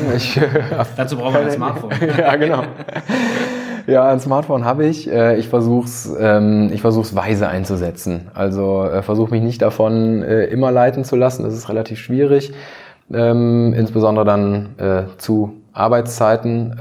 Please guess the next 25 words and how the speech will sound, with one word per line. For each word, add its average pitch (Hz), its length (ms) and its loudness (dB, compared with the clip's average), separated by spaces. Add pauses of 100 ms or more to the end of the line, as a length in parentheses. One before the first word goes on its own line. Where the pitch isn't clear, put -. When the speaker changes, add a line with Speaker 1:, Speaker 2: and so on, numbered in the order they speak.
Speaker 1:
Ähm, 98 460 0
hab 101 240 -4 (1000)
versucht, 131 920 0
äh, 113 460 6
ab - 300 -2 (100)
einer 107 160 2
gewissen 107 300 0
Zeit 104 260 -2
zu, 107 160 0
äh, 98 420 2
zu 98 160 -2
Hause 113 240 0
zum - 120 -6
Beispiel - 260 -4
nicht - 160 -8
mehr 131 80 -4
drauf 117 240 -2
zu 120 140 -6
gucken. 113 520 0
Äh, 101 220 2
funktioniert 117 380 -2
ganz 107 120 -2
okay. 104 380 0 (460)
Ähm, 98 380 2
aber, 98 960 2